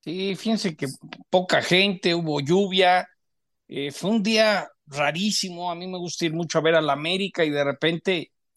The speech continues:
estaba junto a chavos de la sub dieciocho y mira, John, este chavo Cantú, lo conozco, va a debutar. Entonces,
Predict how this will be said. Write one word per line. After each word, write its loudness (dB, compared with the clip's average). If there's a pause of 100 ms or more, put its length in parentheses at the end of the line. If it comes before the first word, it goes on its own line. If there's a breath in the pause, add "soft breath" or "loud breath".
(280)
estaba 2
junto -8
a -4 (280)
chavos 2
de -4
la -2
sub -6
dieciocho -2
y -8
mira, -2
John, 0
este -8
chavo 0
Cantú, -2
lo -2
conozco, -4
va 0
a 0
debutar. -4
Entonces, -8